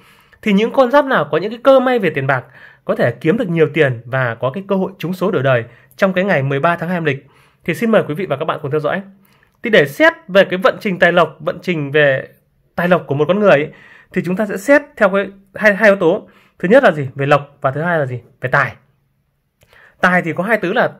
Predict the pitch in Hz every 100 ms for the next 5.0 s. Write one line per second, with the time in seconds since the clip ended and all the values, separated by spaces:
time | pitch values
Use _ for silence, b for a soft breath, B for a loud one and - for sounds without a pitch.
0 | _ 175 226 254 165 170 185 170 123 -
1 | B B - 208 294 240 180 147 151 214
2 | 226 285 262 220 165 143 _ _ 147 147
3 | 233 208 156 - 165 147 135 - _ 156
4 | 185 202 180 143 139 170 180 139 147 247